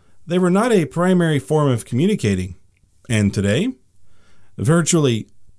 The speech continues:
pun intended, every organization is using at least some form of these virtual workspace tools. It is obvious that times have changed, and with that change,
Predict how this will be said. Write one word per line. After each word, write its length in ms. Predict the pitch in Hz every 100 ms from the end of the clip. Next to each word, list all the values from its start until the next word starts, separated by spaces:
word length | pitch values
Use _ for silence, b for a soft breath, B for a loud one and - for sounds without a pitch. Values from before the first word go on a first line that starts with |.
| _
pun 380 | - 170 165 131
intended, 840 | - 120 107 98 156 135 92 90 107 - _ b b b b b
every 320 | 190 233 220
organization 720 | 202 170 151 117 110 160 147 117
is 160 | 107
using 240 | 143 147 151
at 60 |
least 300 | 151 165 -
some 320 | - - 202 208
form 360 | - 113 104
of 120 | 104
these 220 | 107 110 95
virtual 420 | 113 165 196 180
workspace 500 | 143 139 - 107 -
tools. 540 | 147 120 82 - - - _ _ b b b b b
It 120 | 190
is 100 | 165
obvious 380 | 175 214 151 131
that 100 | 101
times 240 | 147 135
have 120 | 107
changed, 640 | - - 135 98 104 - - - - _ b b b
and 160 | 170
with 140 | 180 196
that 180 | 185 165
change, 640 | - 190 151 117 98 -